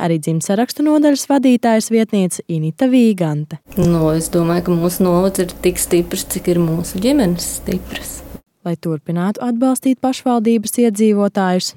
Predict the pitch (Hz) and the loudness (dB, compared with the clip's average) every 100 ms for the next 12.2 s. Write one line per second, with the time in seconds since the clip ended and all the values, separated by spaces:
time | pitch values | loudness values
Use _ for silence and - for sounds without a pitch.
0 | 175 175 240 330 302 214 202 202 208 196 | 0 2 2 2 2 2 2 2 2 2
1 | 180 175 196 175 180 170 180 175 175 170 | 0 0 0 0 0 0 0 2 2 0
2 | 165 - 170 175 175 170 165 165 - - | 0 -2 0 0 2 0 0 -2 -4 -6
3 | 165 - 175 - - 269 320 _ - _ | -6 -4 -4 -4 0 0 0 _ -20 _
4 | - 180 180 180 233 262 330 320 311 302 | -6 0 2 4 2 4 4 4 4 4
5 | 285 233 185 165 151 175 - 196 196 254 | 4 2 2 0 0 -4 0 0 0 -2
6 | 247 - 170 160 165 175 208 226 320 285 | -2 0 0 0 0 2 0 0 0 2
7 | 185 156 - 170 - _ 196 - 302 320 | 0 -2 -8 -12 -14 _ -6 -2 0 2
8 | 240 185 165 170 175 175 156 165 156 147 | 2 2 2 2 2 0 0 -2 -2 -2
9 | 151 185 165 156 147 - 175 190 240 - | -2 0 0 -2 -4 -4 -2 2 0 0
10 | - 285 285 254 - 240 247 247 208 196 | -2 2 4 2 0 0 2 2 2 2
11 | 185 202 226 196 165 - 165 160 156 151 | 2 2 2 2 0 -2 -4 -2 -2 -2
12 | 156 269 | -2 -4